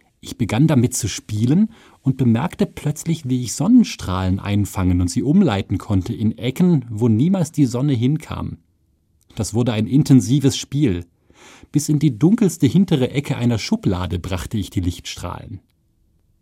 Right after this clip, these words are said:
Für Papaderos ist das ein größeres Sinnbild geworden. „Ich bin eine Scherbe eines Spiegels, dessen ganze Gestalt und ganze Größe ich nicht kenne. Und dennoch,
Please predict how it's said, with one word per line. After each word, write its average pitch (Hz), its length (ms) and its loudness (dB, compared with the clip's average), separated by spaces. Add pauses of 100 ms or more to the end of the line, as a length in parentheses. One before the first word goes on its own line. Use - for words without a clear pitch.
(720)
Für - 120 -4
Papaderos 143 720 -2
ist 165 160 -4
das 160 140 -2
ein 131 180 2
größeres 151 520 0
Sinnbild 98 500 4
geworden. 85 540 -8 (1080)
„Ich 123 160 0
bin 143 140 6
eine 123 260 2
Scherbe 180 480 -2
eines 131 260 2
Spiegels, 123 720 -4
dessen 127 320 0
ganze 170 300 -2
Gestalt 143 540 -4
und 156 120 2
ganze 147 300 -2
Größe 127 360 -2
ich 113 140 -4
nicht - 260 -4
kenne. 90 380 -6 (800)
Und 104 200 -2
dennoch, 98 460 -2